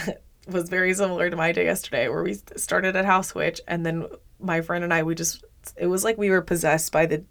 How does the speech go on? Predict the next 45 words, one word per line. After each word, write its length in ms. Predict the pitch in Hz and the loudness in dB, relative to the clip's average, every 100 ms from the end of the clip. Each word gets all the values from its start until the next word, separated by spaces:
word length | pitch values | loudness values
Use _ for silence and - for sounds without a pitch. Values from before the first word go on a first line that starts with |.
| - | -6
the 140 | 170 | -2
soul 800 | 160 - - - 156 160 170 170 | 0 0 0 0 2 4 4 4
or, 140 | 165 165 | 4 2
like, 260 | 160 160 | 2 -2
the 80 | - | -4
spirit 540 | 160 - 143 165 175 - | -2 0 0 4 4 4
of, 160 | 165 | 2
like, 160 | 156 151 | 0 0
a 20 | |
shopaholic. 760 | - - - 160 - - 196 | 0 -2 -2 -2 0 2 2
Like, 180 | 175 185 | 2 0
we 260 | 196 175 175 | 0 2 2
spent 380 | - - 190 - | 2 6 6 6
so 200 | - 165 | 2 4
much 220 | 165 - | 2 0
money 160 | 139 | -2
that 160 | 151 117 | 0 2
day 160 | - - | 2 0
just 180 | - | 0
buying 240 | - 165 180 | 0 0 0
so 180 | - 180 | 2 2
much 200 | - - | 0 0
stuff, 320 | - - - | 4 4 4
and 140 | 190 - | 0 2
all 180 | 185 202 | 4 4
of 80 | 220 | 4
those 220 | 226 226 | 2 0
things 240 | 233 226 | -2 -2
I 80 | 233 | -2
still 240 | 220 220 214 | 0 2 2
use. 260 | 220 - | 2 0
I, 220 | 156 165 - - - - - | -2 -2 -6 -14 -14 -14 -10
I 120 | - 170 | -4 -2
bought 380 | 175 180 185 - - - - - | 0 2 0 -4 -20 -20 -20 -4
three 180 | 190 | -4
pillows 540 | 175 - 269 262 262 254 | 0 2 4 6 4 4
for 100 | 190 | 0
my 140 | 170 | 0
home. 400 | 175 233 247 233 | 0 0 0 2
I 80 | 185 | 0
bought 200 | 165 - | 0 -4
a 40 | |
jacket, 580 | - 208 220 226 233 226 | 0 2 4 4 4 4
a 20 | |
jean 300 | 196 196 196 | 2 -2 -4